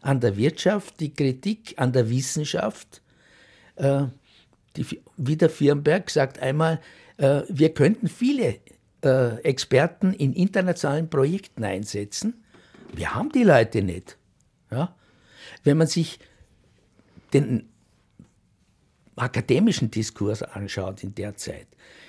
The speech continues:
ja, das sind einzelne Leute, die man, wo man sagen kann,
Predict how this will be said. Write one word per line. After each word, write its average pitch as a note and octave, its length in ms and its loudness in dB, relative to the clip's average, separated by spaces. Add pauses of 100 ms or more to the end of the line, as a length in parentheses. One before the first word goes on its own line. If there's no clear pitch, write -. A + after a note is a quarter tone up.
ja, A2 120 -4
das - 280 -6
sind C#3+ 340 -2
einzelne D3+ 640 2
Leute, A#2+ 520 0
die B2+ 340 -4
man, B2 440 -4
wo A2+ 120 0
man B2 140 2
sagen A2+ 360 -4
kann, A2+ 320 -4